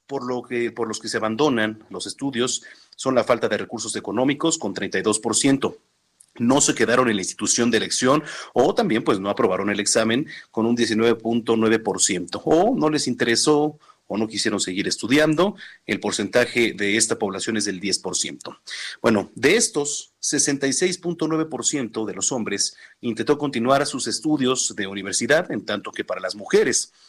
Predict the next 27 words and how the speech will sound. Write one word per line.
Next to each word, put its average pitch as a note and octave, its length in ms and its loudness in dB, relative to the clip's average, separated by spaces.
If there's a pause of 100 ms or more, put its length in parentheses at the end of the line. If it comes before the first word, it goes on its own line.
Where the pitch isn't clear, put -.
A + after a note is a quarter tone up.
(140)
el A2 160 -6
porcentaje D3 720 0 (260)
fue C#3 160 0
de C#3 80 0
setenta C3+ 440 0
punto C3+ 220 -6
dos B2+ 160 -2
por A2+ 180 -6
ciento, B2 520 -4 (100)
eh, C#3+ 240 -4
lo B2+ 160 0
que B2 100 0
representa A2 520 -4
un G#2 80 -2
aumento C#3+ 480 0 (280)
de G#2 180 0
nueve C3+ 420 2
y D3 340 0
ocho B2+ 320 -2
punto B2 300 0
siete A#2 300 0
puntos A2+ 360 -4
po-, G#2+ 180 -6
porcentuales, F#2+ 800 -4
respectivamente, C#3+ 800 2
con A#2+ 160 0
respecto A#2+ 440 0